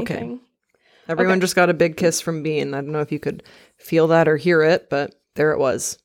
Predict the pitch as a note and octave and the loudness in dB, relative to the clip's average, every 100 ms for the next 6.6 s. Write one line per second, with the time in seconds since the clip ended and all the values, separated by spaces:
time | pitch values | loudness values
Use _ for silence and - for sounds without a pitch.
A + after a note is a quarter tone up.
0 | _ - A#3+ F#3 - A3 A#3 C#4 C#4+ A3+ | _ -6 -2 -2 -2 0 2 2 0 0
1 | C4 - C#4 E4 C4+ G3 G3 - G#3+ A3 | 0 0 -2 0 2 2 0 -2 0 2
2 | F#3+ F3+ F#3 F#3 F#3 A3+ B3 A#3 F3+ F3 | 2 0 -2 -4 -4 -2 -2 0 -2 -4
3 | - F3+ F#3+ G3+ - - A3 A3+ C4 C#4+ | -2 0 -2 -4 -14 -6 -2 0 2 2
4 | C#4+ A#3+ A3 G3+ F#3+ G3 D4 A#3 F#3 F#3+ | 4 4 4 2 2 2 4 4 2 0
5 | - F#3 F3+ A3+ A#3+ - G#3 F#3+ F#3 - | -2 -2 2 2 0 0 0 0 -2 -6
6 | G3 - C#4+ - F2+ - | -6 -2 -2 -2 -10 -16